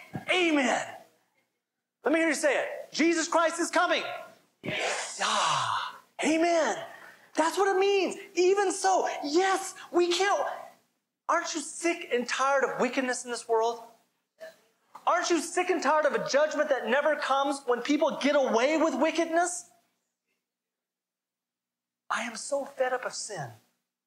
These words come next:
Even so, yes, amen. He's coming back someday. Mary Lou Carney was listening absentmindedly to the television one day.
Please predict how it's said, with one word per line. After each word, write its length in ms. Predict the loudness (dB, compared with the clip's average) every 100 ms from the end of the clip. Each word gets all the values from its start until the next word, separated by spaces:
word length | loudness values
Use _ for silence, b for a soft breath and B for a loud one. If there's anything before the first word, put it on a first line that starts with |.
| _ _ _ _ _ _ _ _ _ _ _ _ -10
Even 300 | -4 0 -2
so, 580 | -2 0 0 0 -4 -12 _ _ _ _ _ _ _ -8
yes, 580 | -6 -6 -8 -12 -14 -16 _ _ _ _ _ -8
amen. 720 | -8 -8 -12 -14 -10 -12 -14 _ _
He's 180 | -14 -12
coming 300 | -12 -12 -8
back 240 | -6 -6
someday. 500 | -8 -14 -18 -16 -16 -20 _ _ _ _ _ _ _ _ _ _ -14
Mary 300 | -2 2 2
Lou 180 | 4 2
Carney 380 | 2 0 2 0
was 200 | -2 0
listening 380 | -2 -2 -4 0
absentmindedly 720 | 0 -2 -6 -2 -2 0 -4
to 100 | -4
the 100 | -6
television 540 | -2 0 0 -2 -8 -2
one 200 | -2 0
day. 360 | -4 -4 -8